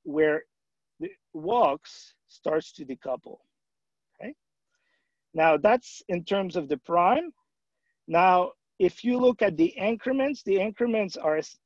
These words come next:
this k here is essentially the log log scale of that, okay, the log log of the prime. So if you take the log log of that prime, you get logarithm of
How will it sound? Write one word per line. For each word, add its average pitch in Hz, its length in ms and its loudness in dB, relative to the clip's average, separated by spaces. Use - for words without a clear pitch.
this 151 260 -8
k 202 240 0
here 175 400 -4
is 147 140 -10
essentially 180 600 -2
the 143 180 -2
log 160 500 2
log 151 400 0
scale 165 440 -2
of 117 160 -4
that, 147 280 -4
okay, 139 140 -12
the 131 140 -6
log 165 320 2
log 151 260 0
of 120 120 -6
the 127 100 -10
prime. 180 420 -6
So 160 140 0
if 147 120 0
you 156 100 0
take 196 280 0
the 151 120 0
log 175 500 0
log 180 380 2
of 151 340 0
that 135 280 -2
prime, 247 400 -4
you 165 180 -6
get 151 240 -2
logarithm 190 760 -2
of 135 120 -4